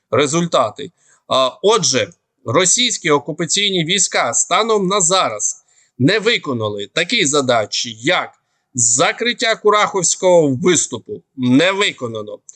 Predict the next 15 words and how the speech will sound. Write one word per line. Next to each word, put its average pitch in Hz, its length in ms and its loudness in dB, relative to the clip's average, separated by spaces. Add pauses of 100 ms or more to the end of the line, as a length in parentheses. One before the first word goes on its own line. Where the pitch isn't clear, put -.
(360)
Покровський 214 800 2
напрямок, 113 600 -2 (120)
Покровськ. 196 580 2
Е, - 80 -20 (1120)
навіть 175 420 0
бойові 208 480 0
дії 180 480 0
в 135 60 0
самому 180 520 -2
місті 190 440 -2
не 170 240 0
розпочались, 175 840 -2
завдання 170 880 -2
не 143 240 2
виконане. 117 720 -2